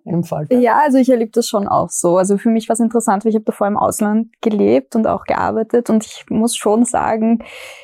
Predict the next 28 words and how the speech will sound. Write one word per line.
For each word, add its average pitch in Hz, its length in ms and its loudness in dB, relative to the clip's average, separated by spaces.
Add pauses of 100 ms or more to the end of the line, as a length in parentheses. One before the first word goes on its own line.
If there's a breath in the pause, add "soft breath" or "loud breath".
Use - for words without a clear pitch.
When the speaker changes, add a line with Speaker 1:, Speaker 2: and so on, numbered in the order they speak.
(120)
Speaker 2:
in 226 160 4
deutschen 202 420 2
Redaktionen 226 640 2
geht's 233 240 0
ein 226 100 2
bisschen 226 260 2
korrekter 190 520 0
zu. 190 220 2
Also 196 180 2
dieses 202 500 0 (140)
Klischee, 214 720 2 (120)
würde 233 160 2
ich 214 120 -2
sagen, 208 440 0 (360 loud breath)
habe 208 220 2
ich, - 240 -4
äh, 196 300 2
absolut, 190 680 0
ähm, 175 420 0 (160)
bestätigt 196 680 0
gesehen. 196 480 0 (300 loud breath)
Und 214 80 2
wie 202 60 6
ich 208 40 0
dann 220 140 4
wieder 214 160 2
zurückgekommen 208 680 2
bin, 208 460 4